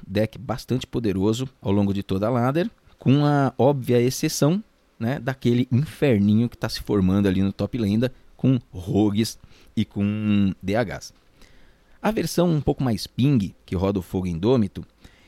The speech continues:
ela tem uma, um in-rate que tá refletindo o quanto que é difícil hoje você jogar com as versões de Príncipe Renatal.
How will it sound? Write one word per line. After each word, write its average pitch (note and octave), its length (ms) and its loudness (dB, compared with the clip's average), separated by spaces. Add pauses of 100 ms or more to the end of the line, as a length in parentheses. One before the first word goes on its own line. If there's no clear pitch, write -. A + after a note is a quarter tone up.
ela A#2+ 200 -2
tem D3+ 180 -2
uma, D3+ 720 0
um B2+ 60 2
in-rate B2 420 2
que - 80 -20
tá D3+ 120 -6
refletindo D3+ 680 -2
o - 40 -2 (140)
quanto G#3+ 360 -2
que - 140 -2
é D#3 40 -2
difícil C#3+ 720 -4
hoje B2 420 0
você A2+ 280 -6
jogar G#2+ 320 -4
com B2 340 -4
as B2+ 140 -2
versões B2 480 0
de A#2 80 -10
Príncipe G#2+ 400 -4
Renatal. G#2+ 500 -4